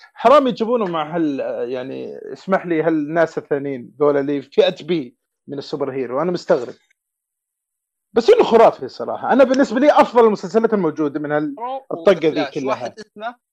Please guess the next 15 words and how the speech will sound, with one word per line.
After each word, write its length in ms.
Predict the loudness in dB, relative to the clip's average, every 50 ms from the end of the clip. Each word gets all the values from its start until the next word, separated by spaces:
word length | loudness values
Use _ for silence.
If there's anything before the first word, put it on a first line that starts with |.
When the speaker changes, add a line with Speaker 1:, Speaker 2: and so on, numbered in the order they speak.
| _ _
Speaker 2:
آه، 400 | -10 -10 -10 -10 -12 -10 -10 -10
Crisis 640 | -12 -12 -8 -6 -4 -4 -4 -8 _ -20 -20 -20 -20
on 160 | -20 -18 -18
Earth 160 | -18 -18 _ _ _ _ _ _
خمسة. 200 | -20 -20 -20 _ _ _ _
شيء، 200 | -14 -14 -14 -14 _ _ _ _ -14
إيه. 260 | -12 -12 -14 -16 _ _ _ _
فأقول 640 | 0 0 0 0 -2 -6 _ -6 -6 -4 -4 -6
لك 180 | -8 -8 -4 -4
هذه 100 | -4 -4
طالعة 280 | -2 -2 -2 -2 -4 -8
خفيفات. 420 | -12 -18 _ _ _ -14 -14 -14 -14 -16
يعني 140 | -16 -10 -6
ظاهر، 360 | -6 -6 -6 -8 -12 -12 -14
آه، 200 | -14 -14 -14